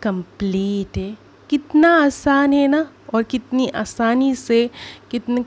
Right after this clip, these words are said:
कम टाइम में ऐसे हो जा रही है। और यहाँ पे मैंने अपने वॉल पे इसको हैंग कर दिया है और आप देख ही सकते हो कितना ज़्यादा एक, मतलब लग रही है कि,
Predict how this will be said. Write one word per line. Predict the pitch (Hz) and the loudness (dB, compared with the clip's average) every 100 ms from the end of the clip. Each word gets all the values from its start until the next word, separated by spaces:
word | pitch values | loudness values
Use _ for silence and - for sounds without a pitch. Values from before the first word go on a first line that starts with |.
| - | -4
कम | 240 262 | -2 -2
टाइम | 262 247 214 220 | 0 2 2 0
में | 226 | -2
ऐसे | 220 - | -4 -4
हो | 240 240 240 | -2 2 2
जा | 233 233 | 2 0
रही | 226 220 | 0 -2
है। | 233 285 - - - - - - - - | -4 -6 -12 -20 -20 -20 -20 -20 -18 0
और | 175 240 | 2 2
यहाँ | 220 233 | 0 2
पे | 254 | 2
मैंने | 247 214 220 269 330 - - - - - | 2 2 0 -2 -4 -12 -18 -20 -18 -8
अपने | 240 247 | -2 -2
वॉल | 208 190 202 214 | -2 2 2 2
पे | 226 277 | 0 -2
इसको | 254 - 220 | -4 -4 -6
हैंग | - 190 190 247 | -4 -2 -2 -2
कर | 254 240 | -2 -2
दिया | 202 196 185 | -4 -4 -2
है | 185 220 285 - - - - | -2 -4 -6 -12 -20 -20 -8
और | 220 | -2
आप | 233 226 | 0 -2
देख | 196 202 220 - | -4 -2 -2 0
ही | 302 | -2
सकते | 285 262 - - - 254 | -2 -6 -8 -12 -2 0
हो | 277 | 0
कितना | 285 277 262 - 285 294 311 | -2 -8 -6 0 2 4 2
ज़्यादा | 302 262 233 254 | 0 0 2 2
एक, | 269 262 - - | 0 -2 -10 -10
मतलब | 233 233 269 254 | -8 -4 -2 0
लग | 233 226 233 | 0 0 0
रही | 262 | -2
है | 277 | -2
कि, | - 285 | -2 -2